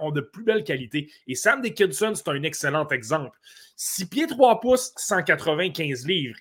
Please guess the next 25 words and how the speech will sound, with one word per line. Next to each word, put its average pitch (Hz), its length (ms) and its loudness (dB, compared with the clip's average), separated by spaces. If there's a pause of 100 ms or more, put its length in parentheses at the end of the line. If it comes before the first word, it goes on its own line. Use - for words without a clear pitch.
Il 151 240 -4
transporte 208 760 0
la 160 160 4
rondelle 170 720 2 (360)
de 143 100 2
façon 160 480 2
fluide, 208 640 2
il 139 140 0
patine 202 560 0
comme 220 320 4
le 151 180 6
vent. 170 280 4 (400)
Euh, 131 200 4 (760)
il 170 80 0
est 160 80 0
extrêmement 214 480 4
efficace, 214 480 4
justement, 170 420 2
pour - 180 -8
partir 220 300 -2
de 185 120 2
sa 156 200 4
zone. 160 220 0 (260)
Euh, 139 60 0
euh, 143 440 -8